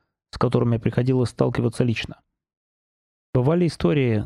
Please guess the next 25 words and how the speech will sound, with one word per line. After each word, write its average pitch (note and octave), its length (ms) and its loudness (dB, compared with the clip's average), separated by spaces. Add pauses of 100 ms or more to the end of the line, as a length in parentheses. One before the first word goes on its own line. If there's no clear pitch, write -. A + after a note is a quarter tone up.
гораздо C3 380 0
более C3+ 240 2
захватывающие, A#2+ 800 0
чем - 180 -2
моя, A2 320 0 (420)
не C3+ 120 0
в - 60 -14
пример D3 300 0
диковине, A2+ 560 0
а G#2 40 0
то B2 120 0
и A#2 60 0
пострашнее. A2 680 -2 (720)
И C3 40 2
во A#2+ 140 2
многие D#3+ 340 0
я, D3 140 0
признаться, C#3 540 0
верил, A2+ 460 0 (440)
после - 280 -2
того, A2+ 240 0
что A2+ 200 -2
с A2+ 60 -6
самим A#2 320 -2
произошло. A2 600 -2